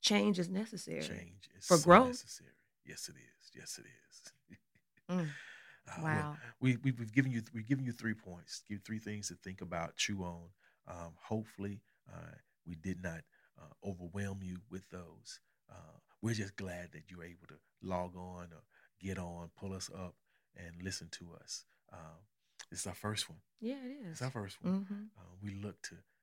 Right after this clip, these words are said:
Speaker 2: to have many more along the way. If you do us a favor, like this episode, leave a comment. Let us know what we, what we did well, what we didn't do well. Um,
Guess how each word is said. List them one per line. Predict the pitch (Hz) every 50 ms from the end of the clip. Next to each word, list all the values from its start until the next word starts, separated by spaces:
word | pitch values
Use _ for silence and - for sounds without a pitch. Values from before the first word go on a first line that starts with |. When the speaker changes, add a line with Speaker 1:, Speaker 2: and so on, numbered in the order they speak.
| _ _
Speaker 2:
to | - 85
have | 90 - 90 90 87 90 92
many | 98 98 101 101 98
more | 95 98 95 95 92 90 87 - _ _ _ _ _ _
along | - 87 90 90 90 90 90 95 90
the | 90
way. | 85 85 82 80 80 - _ _ _ _ _ _ _
If | -
you | 139 139
do | - 160 156
us | 135 - -
a | 98
favor, | - - 92 95 95 - 80 78 - _ - - -
like | 95 104 107 -
this | - 104 - 104
episode, | 95 92 98 95 - - 87 82 85 87 82 - - - _ _
leave | - 101 107 113 110
a | 110
comment. | - - - 101 98 92 92 82 80
Let | 90 95 92
us | 104 95 -
know | 98 98 98 95 95 - _ _ _ _ _ _
what | - 98 87 -
we, | 101 98 101 104 -
what | - 101 -
we | - 101
did | 95 104 98 98
well, | 95 95 101 101 101 98
what | 98 98 - -
we | 101
didn't | 92 95 107 92 90 101
do | 98 104 101
well. | 101 101 98 98 98 95 98 - _ _ _ _ _ _ -
Um, | 90 87 87 85 85